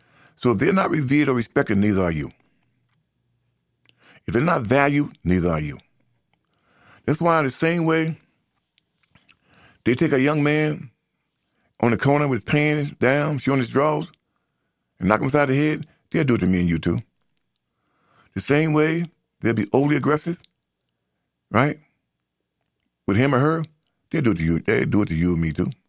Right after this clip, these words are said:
The same way they'll shoot him, they'll shoot me too. 'Cause why? I'm tied to that group. I'm tied to that group.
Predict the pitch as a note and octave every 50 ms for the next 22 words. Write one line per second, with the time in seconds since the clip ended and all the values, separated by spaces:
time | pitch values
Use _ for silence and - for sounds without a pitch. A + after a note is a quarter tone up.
0 | _ _ _ _ _ _ _ - _ - F#2 - A#2+ C3+ C3+ C3 C#3 C3+ C#3 C3+
1 | B2 - - E3 D3+ D#3 E3 F3+ F3 E3 D#3 _ - - - C3+ - - - -
2 | E2+ D2+ C#2+ - E2+ A2 A2 - _ _ _ _ _ _ _ _ _ _ _ _
3 | - F#2+ A#2+ D3 C#3 A2+ F2+ F2 - - - - - - - G#2+ A2 G2+ - -
4 | G#2+ F#2+ F#2+ F#2+ G#2 A#2 B2 B2+ D3 F#3 F3 - - - _ _ _ _ _ _
5 | _ _ _ _ _ _ _ _ _ _ _ _ _ _ _ _ _ _ - -
6 | - F#2+ F#2 F2 - - - A#2 A2+ G#2+ - A2 G#2+ G2 F2+ D#2+ C#2 -